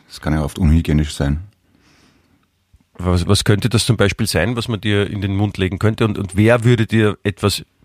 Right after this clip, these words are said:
Speaker 2: Besonderes in den Mund legen?
Speaker 1: Einen fahlen Geschmack zum Beispiel oder einen üblen Mundgeruch. Sowas in der Richtung, ne?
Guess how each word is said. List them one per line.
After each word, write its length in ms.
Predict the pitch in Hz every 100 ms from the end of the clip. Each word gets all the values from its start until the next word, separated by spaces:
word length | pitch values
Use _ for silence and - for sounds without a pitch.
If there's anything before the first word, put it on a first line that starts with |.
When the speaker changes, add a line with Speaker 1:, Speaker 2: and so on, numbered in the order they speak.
| _
Speaker 2:
Besonderes 360 | - 101 95 92
in 60 |
den 80 | 101
Mund 220 | 101 98 95
legen? 220 | 95 95
Speaker 1:
Einen 340 | 92 101 107
fahlen 460 | 104 80 71 92 95
Geschmack 500 | 95 - 64 - -
zum 120 | 85
Beispiel 520 | 69 69 - 76 69 -
oder 160 | 76
einen 180 | 73 78
üblen 300 | - 90 90
Mundgeruch. 680 | 87 90 - 71 71 71 - - _ _ _ _ _ _ _ _ _ -
Sowas 320 | - 67 69
in 60 | 69
der 80 | -
Richtung, 340 | 67 - 71 92
ne? 200 | 123